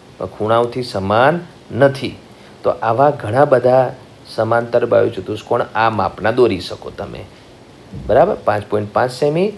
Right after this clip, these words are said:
અને ચાર પોઇન્ટ બે સેમીવાળા અલગ અલગ ઘણા બધા સમાંતર બાજુ ચતુષ્કોણ દોરી શકો. એટલે આ અનન્ય છે તો ના.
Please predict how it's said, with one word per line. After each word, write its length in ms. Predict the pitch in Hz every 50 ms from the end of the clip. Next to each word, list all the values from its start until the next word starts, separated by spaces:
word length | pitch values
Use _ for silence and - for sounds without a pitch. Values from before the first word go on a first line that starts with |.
| - - -
અને 140 | - 107 104
ચાર 260 | 104 - 104 107 104
પોઇન્ટ 260 | 104 - 107 110 113
બે 160 | 113 131 151 156
સેમીવાળા 640 | 156 - 120 110 110 104 101 104 101 101 101 101 101 - - - - - - - - - -
અલગ 260 | 107 117 131 147 151 127 - - -
અલગ 320 | 92 98 98 92 92 90 87 - - - - - - -
ઘણા 320 | - 98 95 107 123 139
બધા 440 | 139 117 98 92 101 101 104 101 95 - - - - - -
સમાંતર 480 | - 90 90 95 95 98 98 110 95 101
બાજુ 260 | 95 87 82 85 92
ચતુષ્કોણ 560 | 90 - - - - - - - - 107 131
દોરી 280 | 160 170 170 135 110 92
શકો. 420 | - - 92 - - - 82 - - - - - - -
એટલે 380 | 80 - - 95 101 - - -
આ 200 | 95 95 92 80
અનન્ય 380 | 82 90 104 120 131 139 139 139
છે 360 | 135 - 143 139 156 175 170 - - - - - -
તો 120 | - 110 135 175 220 240 - - - 98 98 101 95
ના. 220 | 92 101 101 87